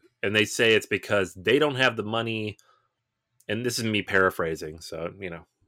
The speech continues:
we're not, this is not legal in any s-, you know, sense of the word, but they don't have the money necessarily to pay Quartermaster Logistics, Cool Stuff's logistics company,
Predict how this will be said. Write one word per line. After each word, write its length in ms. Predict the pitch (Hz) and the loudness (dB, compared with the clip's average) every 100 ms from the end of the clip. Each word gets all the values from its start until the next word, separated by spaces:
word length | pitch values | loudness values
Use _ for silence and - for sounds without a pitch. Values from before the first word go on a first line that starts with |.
| _ _ _ | _ _ _
we're 140 | 101 95 | -6 -2
not, 240 | 90 85 _ _ _ _ _ _ | -2 -2 _ _ _ _ _ _
this 180 | - - | -18 -12
is 60 | 98 | -6
not 180 | 90 98 | -4 0
legal 260 | 104 101 | 2 2
in 60 | 95 | 2
any 140 | 113 | 2
s-, 200 | 101 - - - - _ | 0 -4 -12 -12 -12 _
you 140 | 120 104 | -4 -4
know, 120 | 80 | 0
sense 200 | 135 110 | 0 0
of 60 | |
the 40 | 110 | 4
word, 240 | 202 151 | 6 6
but 160 | 117 104 - - - _ _ - | 4 0 -4 -20 -20 _ _ 2
they 180 | 160 214 | 8 8
don't 140 | 190 | 8
have 160 | 170 143 | 6 4
the 60 | |
money 240 | 127 127 117 | 2 2 2
necessarily 540 | 107 107 117 110 101 | -2 -4 2 2 2
to 120 | - | 0
pay 600 | 95 113 104 98 98 101 _ _ _ | -4 2 4 4 2 0 _ _ _
Quartermaster 580 | - 113 101 95 92 95 | 2 4 4 2 -2 -4
Logistics, 800 | 95 139 160 135 131 - - - - 117 107 | -2 0 0 2 0 -2 -12 -14 -16 -20 -20
Cool 180 | - 110 | -6 -4
Stuff's 440 | 92 95 85 - - _ _ - | -2 -4 -4 -8 -16 _ _ -8
logistics 380 | 123 156 120 - | -4 -4 -4 -4
company, 460 | 104 98 101 98 | -4 -2 -6 -6